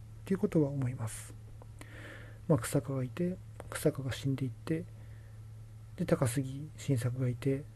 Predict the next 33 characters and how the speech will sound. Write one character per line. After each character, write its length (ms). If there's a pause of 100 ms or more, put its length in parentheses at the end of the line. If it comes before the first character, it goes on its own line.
(260)
高 200
杉 180
晋 200
作 200
が 60
死 140
ん 60
で 100
い 40
っ 20
て、 280 (1300)
そ 160
う 20
い 40
っ 20
た 80
な 100
ん 60
か、 220 (1600)
死 160
ん 100
で 80
い 40
っ 40
て 140
次 280
に 80
つ 140
な 80
げ 120
て 160
い 60
く、 320